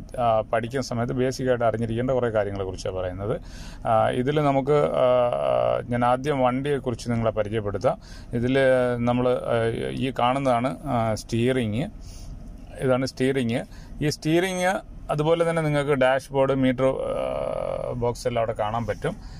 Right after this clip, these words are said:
ആ, ആ, അതുപോലെ, ആ, പിന്നെ നമ്മൾ വരുന്നതെന്ന് പറയുന്നത് ഇതാണ്, ആ,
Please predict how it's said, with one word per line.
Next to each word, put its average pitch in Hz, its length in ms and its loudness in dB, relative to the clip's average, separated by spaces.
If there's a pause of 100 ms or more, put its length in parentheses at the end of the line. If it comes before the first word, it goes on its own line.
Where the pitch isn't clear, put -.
(180)
ആ, 113 80 2 (380)
ആ, - 20 4 (800)
അതുപോലെ, 123 600 0 (380)
ആ, 113 260 4 (100)
പിന്നെ 151 280 -2
നമ്മൾ 135 260 2
വരുന്നതെന്ന് 131 680 0
പറയുന്നത് 120 680 -2 (1080)
ഇതാണ്, 131 280 0
ആ, 131 220 -2